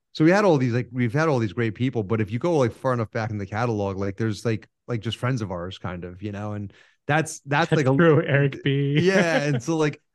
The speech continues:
Speaker 1: once in a while, someone will d-, will, like, uh, you know, you'll see that
Speaker 2: I've had a
Speaker 1: someone
Speaker 2: couple cousins on.
Speaker 1: Yeah, someone will have, like, listen to one, and I'm like, "Man, you listened to that one, huh?"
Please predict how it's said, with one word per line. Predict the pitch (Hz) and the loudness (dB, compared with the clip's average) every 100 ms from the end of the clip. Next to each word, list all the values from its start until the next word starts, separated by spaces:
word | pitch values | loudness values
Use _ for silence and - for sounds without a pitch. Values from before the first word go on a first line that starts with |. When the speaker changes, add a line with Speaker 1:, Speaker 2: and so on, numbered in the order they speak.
| - | -4
Speaker 1:
once | 151 185 202 | 2 2 4
in | |
a | 202 | 2
while, | 196 175 | 4 2
someone | - 156 151 | 0 0 0
will | 131 | -2
d-, | 113 131 | -4 -6
will, | 123 123 | -2 2
like, | 123 120 123 | 4 2 2
uh, | 117 113 | 0 0
you | 113 | -2
know, | 113 | -2
you'll | 110 110 | -2 -2
see | 107 131 | -4 -2
that | 123 | 0
Speaker 2:
I've | - | 2
had | 156 | 2
a | |
Speaker 1:
someone | 135 | 2
Speaker 2:
couple | 110 117 | 0 0
cousins | 147 135 135 | 0 2 2
on. | 131 127 127 - | 2 0 -2 -8
Speaker 1:
Yeah, | - 131 120 104 101 _ | -4 -2 -2 -4 -8 _
someone | - 175 175 | 0 4 6
will | 151 | 6
have, | 139 123 | 6 4
like, | 127 117 | 2 2
listen | 123 123 | -2 -2
to | 143 | -4
one, | 147 151 160 160 | -2 -2 -4 -8
and | - 113 | -6 -4
I'm | 110 | -4
like, | 101 98 | -6 -8
"Man, | 120 139 117 | -10 -8 -4
you | 113 | -4
listened | 131 - 113 | -4 -4 -6
to | |
that | 98 127 123 | -4 -4 -6
one, | 104 98 | -8 -6
huh?" | 113 151 | -6 -6